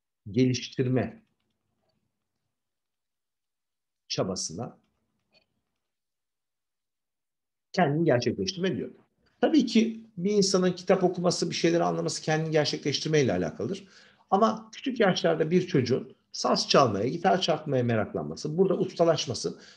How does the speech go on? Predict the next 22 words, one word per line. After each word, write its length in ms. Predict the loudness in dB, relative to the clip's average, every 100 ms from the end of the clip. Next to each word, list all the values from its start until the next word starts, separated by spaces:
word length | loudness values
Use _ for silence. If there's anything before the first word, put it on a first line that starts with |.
| _
ve 120 | -4
kendini 300 | 0 0 2
sanatçı 420 | 0 -2 -2 0 2
olarak 240 | 2 -2
ifade 300 | 0 4 6
etmesi 380 | 4 2 2 2
de 200 | 0 -4 _ -6
kendini 280 | -2 0 2
gerçekleştirmekle 840 | 2 2 -2 -4 -6 -6 -6 -2
alakalıdır. 560 | 2 2 0 -6 -12 -20 _ _ -6
Kendini 260 | -2 0
gerçekleştirmek, 960 | 2 0 -2 -6 -8 -8 -8 -8 -8 -18 _ _ -4
insanın 600 | -2 -2 0 0 0 -4
var 260 | 0 2 4
olan 280 | 4 2 2
yeteneklerini 720 | 0 2 0 -2 -4 -4 -8 -16 _ 0
bir 120 | 2
tık 160 | 0
üstte, 360 | -2 -8 -6 -6
iki 220 | -4 -6
tık 180 | -6 -10
üstte 400 | -12 -6 -6